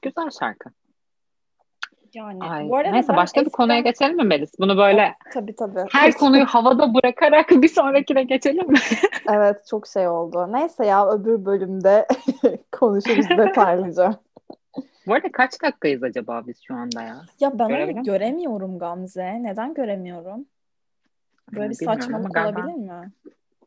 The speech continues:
Speaker 1: bir yirmi dakika, yarım saate doğru gelmiş olmamız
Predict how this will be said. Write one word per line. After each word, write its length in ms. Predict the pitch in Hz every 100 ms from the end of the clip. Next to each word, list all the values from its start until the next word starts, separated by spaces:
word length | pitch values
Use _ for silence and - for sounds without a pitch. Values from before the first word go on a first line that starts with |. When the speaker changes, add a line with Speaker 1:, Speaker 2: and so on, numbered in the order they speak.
| _ _ _ -
Speaker 1:
bir 240 | 160 165 -
yirmi 420 | 139 147 160 175
dakika, 280 | 170 - 156
yarım 200 | 156 165
saate 280 | 160 151 156
doğru 220 | 151 147
gelmiş 360 | 147 143 143 -
olmamız 300 | 139 123